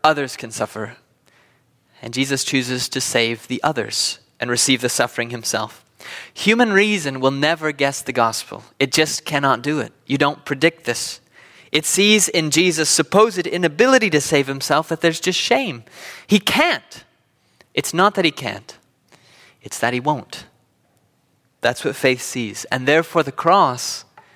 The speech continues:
though shameful, is Christ's honor. It magnifies the depth of his love. That he would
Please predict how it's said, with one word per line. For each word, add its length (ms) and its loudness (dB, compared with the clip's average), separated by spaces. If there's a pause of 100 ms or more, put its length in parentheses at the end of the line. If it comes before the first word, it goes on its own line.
(140)
though 120 4
shameful, 840 -4 (1400)
is 160 -8
Christ's 580 -4
honor. 380 -2 (1160)
It 120 0
magnifies 1080 2
the 80 -6
depth 400 0
of 80 -8
his 160 -8
love. 440 -6 (760)
That 260 2
he 120 0
would 400 4